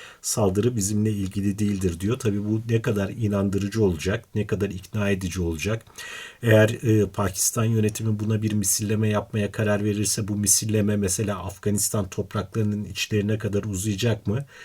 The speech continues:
Bu nasıl sonuçlar getirecek ki? Durant hattı nedeniyle İngilizlerin çekilirken,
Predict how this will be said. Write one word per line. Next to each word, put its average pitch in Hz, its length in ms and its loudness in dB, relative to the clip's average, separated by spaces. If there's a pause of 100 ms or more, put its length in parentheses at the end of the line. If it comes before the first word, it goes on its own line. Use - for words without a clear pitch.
(240)
Bu 139 280 4
nasıl 110 260 2
sonuçlar 101 520 0
getirecek 110 640 -2
ki? 101 200 0 (340)
Durant 123 360 4
hattı 110 360 -4
nedeniyle 104 560 4
İngilizlerin 104 600 0
çekilirken, 110 720 -2